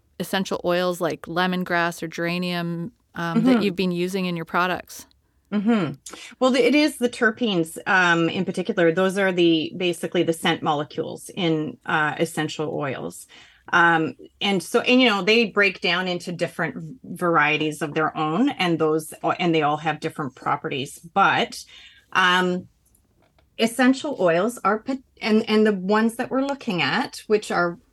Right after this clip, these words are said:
Speaker 2: uh, very basically obnoxious, the, the most incredibly obnoxious smell for a tick. They're
Speaker 1: <laughs>
Speaker 2: actually beautiful smells for us
Speaker 1: Right. <laughs>
Speaker 2: as humans, but for a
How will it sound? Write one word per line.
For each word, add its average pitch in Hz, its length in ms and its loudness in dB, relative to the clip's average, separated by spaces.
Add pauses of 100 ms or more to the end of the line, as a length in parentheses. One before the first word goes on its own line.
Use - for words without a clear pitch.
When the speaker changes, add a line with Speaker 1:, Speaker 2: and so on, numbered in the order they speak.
(100)
Speaker 2:
uh, - 20 -20 (240)
very 226 640 2 (760)
basically 220 840 0 (760)
obnoxious, 240 800 2
the, 208 160 2
the 214 160 2
most 208 300 2
incredibly 254 760 0
obnoxious 202 600 0
smell 170 540 0 (400)
for 202 640 2
a 190 140 0 (140)
tick. - 500 -4 (160)
They're 220 180 6
Speaker 1:
<laughs> - 20 6
Speaker 2:
actually 247 420 2 (200)
beautiful 269 500 4
smells 175 460 0
for - 280 -4
us 170 340 0
Speaker 1:
Right. 208 420 4 (140)
<laughs> - 80 -2
Speaker 2:
as 269 160 2 (100)
humans, 262 760 0 (340)
but 277 320 2
for 339 240 2
a 285 100 2